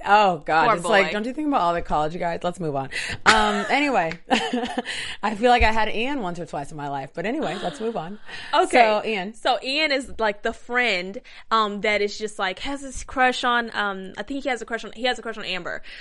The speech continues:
Speaker 2: Um, but Amber is just like, "Oh, I don't even see you, Ian.
Speaker 1: Yeah.
Speaker 2: I see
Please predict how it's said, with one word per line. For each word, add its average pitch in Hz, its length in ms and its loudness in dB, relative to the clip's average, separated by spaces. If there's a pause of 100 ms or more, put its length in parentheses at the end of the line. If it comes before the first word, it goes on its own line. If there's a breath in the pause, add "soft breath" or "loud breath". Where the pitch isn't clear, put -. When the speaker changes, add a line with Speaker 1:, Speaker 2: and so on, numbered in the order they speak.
(200 loud breath)
Speaker 2:
Um, 196 380 2
but 214 200 -2
Amber 202 760 0
is 214 280 0
just 208 240 -4
like, 170 400 0
"Oh, 262 200 4
I - 120 2
don't 381 120 -2
even 151 180 -10
see 320 340 -4
you, 370 120 -4
Ian. 170 340 -6
Speaker 1:
Yeah. 143 460 0
Speaker 2:
I 370 260 4
see 180 520 -6